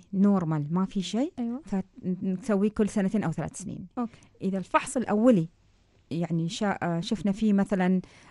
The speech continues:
Speaker 1: آه، أكياس حميدة، ألياف حميدة،
Speaker 2: مهم.
Speaker 1: تكلسات حميدة، يعني في تغيرات في الثدي،
Speaker 2: أيوة.
Speaker 1: هني لازم نسويه على الأقل س-، يعني في الأول فترة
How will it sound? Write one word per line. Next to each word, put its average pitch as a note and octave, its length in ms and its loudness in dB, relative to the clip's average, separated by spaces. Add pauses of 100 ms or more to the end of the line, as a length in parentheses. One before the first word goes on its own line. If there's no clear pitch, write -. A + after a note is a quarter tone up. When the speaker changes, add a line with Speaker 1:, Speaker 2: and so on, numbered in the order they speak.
Speaker 1:
آه، F3+ 360 -2
أكياس A3+ 400 0
حميدة، F#3+ 580 4 (120)
ألياف F#3+ 300 2
حميدة، F#3+ 440 2
Speaker 2:
مهم. F#3 100 -2
Speaker 1:
تكلسات G3+ 640 2
حميدة، G3 360 4
يعني G3 200 4
في E4+ 180 4
تغيرات F#3+ 540 6
في - 60 -10
الثدي، G#3+ 400 0 (120)
Speaker 2:
أيوة. A#3+ 180 -8 (120)
Speaker 1:
هني C#4+ 460 4 (140)
لازم G#3 400 4
نسويه G3 340 0
على F#3 120 0
الأقل - 380 -4 (360)
س-، - 140 -10 (120)
يعني E3 240 0
في - 100 -6
الأول F#3+ 440 0
فترة G3+ 420 -2